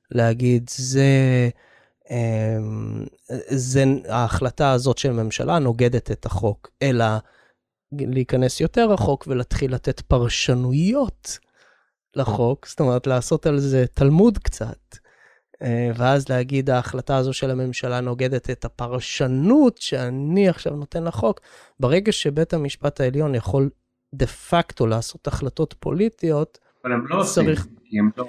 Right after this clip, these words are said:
Speaker 2: גוף פוליטי.
Speaker 1: אה,
Speaker 2: והם
Speaker 1: אבל,
Speaker 2: אפילו
Speaker 1: אבל
Speaker 2: לא,
Speaker 1: הם
Speaker 2: הם
Speaker 1: כן
Speaker 2: כל
Speaker 1: עושים.
Speaker 2: הם, הם כל הזמן מכריזים שהם לא יכולים להיכנס
Speaker 1: אה,
Speaker 2: לענייני
Speaker 1: אוקיי,
Speaker 2: פוליטי.
Speaker 1: הם, הם מכריזים, אבל, אה,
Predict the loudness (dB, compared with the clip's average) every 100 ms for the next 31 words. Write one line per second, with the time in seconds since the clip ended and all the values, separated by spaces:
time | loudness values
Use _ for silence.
0 | -2 0 0 2 4 2 -2 -8 -14 -20
1 | _ 0 0 4 4 4 4 4 4 4
2 | 4 2 0 -2 0 2 2 0 -8 -10
3 | -6 -4 -4 _ _ _ _ _ _ -2
4 | -2 0 2 2 0 0 0 2 4 4
5 | 4 0 -2 0 0 0 0 0 2 4
6 | 4 4 2 -4 -8 -6 -2 0 0 0
7 | 0 2 2 2 0 4 4 4 4 2
8 | 2 0 0 0 -2 -2 0 0 0 -2
9 | -2 0 0 0 2 2 2 0 -2 -2
10 | -2 -2 -4 -4 -6